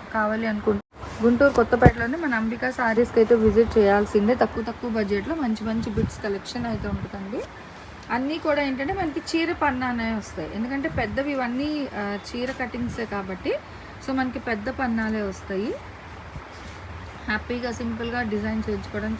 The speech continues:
చాలా బాగుంటుంది. డిఫరెంట్గా ఉంది, చూస్తున్నారా, లేళ్ళు డిజైన్ ఇట్లాగా వాటర్ తాగుతున్నట్టుగా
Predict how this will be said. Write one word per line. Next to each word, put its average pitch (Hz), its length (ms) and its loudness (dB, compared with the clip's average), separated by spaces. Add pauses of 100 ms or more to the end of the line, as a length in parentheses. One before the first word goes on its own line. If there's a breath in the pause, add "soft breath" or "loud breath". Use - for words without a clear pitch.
చాలా 208 240 -2
బాగుంటుంది. 196 540 -4 (680)
డిఫరెంట్గా 226 520 -2
ఉంది, 190 280 -4
చూస్తున్నారా, 202 460 -4
లేళ్ళు 202 440 0
డిజైన్ 190 340 -2
ఇట్లాగా 196 340 -6 (280)
వాటర్ 185 480 -8
తాగుతున్నట్టుగా 185 680 -6